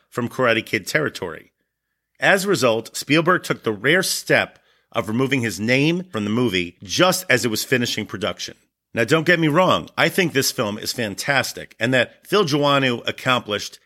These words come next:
exactly what he set out to do as a director. At the time, though, this stood out as something less commercial than your typical high school comedies of the time.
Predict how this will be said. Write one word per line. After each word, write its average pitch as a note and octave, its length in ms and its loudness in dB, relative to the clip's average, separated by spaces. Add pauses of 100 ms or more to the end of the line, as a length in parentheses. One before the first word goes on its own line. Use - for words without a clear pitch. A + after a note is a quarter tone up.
(120)
exactly B2 720 0
what A2 160 0
he A2 60 -2
set G#2 200 0
out G2 140 0
to - 80 -10
do F2+ 300 -4
as G2 120 -8
a A#2+ 60 -4
director. D#3+ 540 -4 (800)
At C#3+ 120 0
the E3+ 80 -2
time, A#3 340 0
though, E2+ 300 -2 (200)
this F#3+ 200 2
stood A#3+ 260 2
out D#3 220 4
as B2 180 2
something C3 380 -2
less E3 180 0
commercial B2 800 -2 (320)
than A#2 160 0
your A#2 100 -2
typical A#2+ 380 -4
high G#2+ 140 -2
school A2+ 200 -6
comedies B2+ 480 -4
of E2+ 100 -6
the E2 60 -14
time. D2+ 300 -14